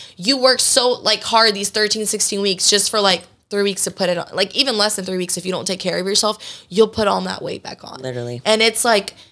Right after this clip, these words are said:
Speaker 1: you know, you know that it's unhealthy to stay that lean and, you know, very unhealthy, but especially, like, if you do wanna enjoy life and stuff like that, but it's still, like,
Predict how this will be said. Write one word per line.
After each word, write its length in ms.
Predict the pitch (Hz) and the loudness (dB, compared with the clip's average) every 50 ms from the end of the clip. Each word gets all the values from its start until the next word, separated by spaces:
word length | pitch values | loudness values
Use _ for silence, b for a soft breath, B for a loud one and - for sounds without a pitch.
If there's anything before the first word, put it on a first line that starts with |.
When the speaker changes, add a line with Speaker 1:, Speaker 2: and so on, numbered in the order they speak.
| b b b b - | b b b b -2
Speaker 1:
you 100 | 285 285 | 2 4
know, 120 | 247 226 | 4 4
you 200 | 220 - 254 285 | 4 2 0 0
know 340 | 269 254 247 240 285 - 427 | 2 4 4 4 6 4 4
that 180 | 240 233 196 190 | 2 2 0 0
it's 140 | 196 196 190 | -2 -2 -2
unhealthy 460 | - 208 202 185 185 175 180 - 180 170 | -4 -4 -2 -2 -2 -2 -2 -2 -6 -6
to 80 | 170 | -6
stay 220 | 170 - - 170 165 | -6 -6 -6 -6 -6
that 180 | - - - - | -6 -10 -10 -10
lean 280 | - 170 165 165 170 | -10 -8 -8 -10 -10
and, 260 | 170 170 165 165 - - _ _ _ | -10 -10 -12 -12 -14 -18 _ _ _
you 160 | - 180 196 175 | -10 -6 -6 -6
know, 320 | 165 170 - 67 - - - _ _ - _ - | -6 -6 -8 -10 -10 -12 -16 _ _ -20 _ -10
very 320 | 180 170 226 240 233 208 | -2 2 4 4 4 4
unhealthy, 480 | 185 170 180 180 - - - - 165 170 | 2 0 0 -4 -6 -6 -6 -6 -6 -4
but 380 | - - 180 180 175 - - B B B B B B B B - | 0 2 4 4 4 2 -2 B B B B B B B B -6
especially, 480 | - 240 - - 277 277 - - 294 277 | -2 0 2 4 4 4 4 2 2 2
like, 200 | 247 240 226 226 | 0 0 0 0
if 140 | 226 220 - | -2 -6 -6
you 100 | 220 233 | -6 -6
do 180 | 220 185 220 247 | -6 -4 -2 -2
wanna 180 | 247 247 226 214 | -2 0 0 0
enjoy 320 | 202 190 185 190 185 175 | -2 -2 -2 0 0 0
life 260 | 175 180 180 175 - | 0 -2 -4 -6 -6
and 80 | 180 175 | -8 -8
stuff 200 | - - 185 - | -6 -6 -6 -6
like 120 | 180 175 | -8 -6
that, 160 | - 185 185 - | -4 -6 -2 -2
but 100 | 214 202 | -2 -2
it's 140 | 208 190 - | -2 -2 0
still, 460 | - - - - - 214 220 220 220 | 0 0 0 2 2 4 4 4 4
like, 300 | 208 202 185 175 180 - | 4 2 2 0 -4 -10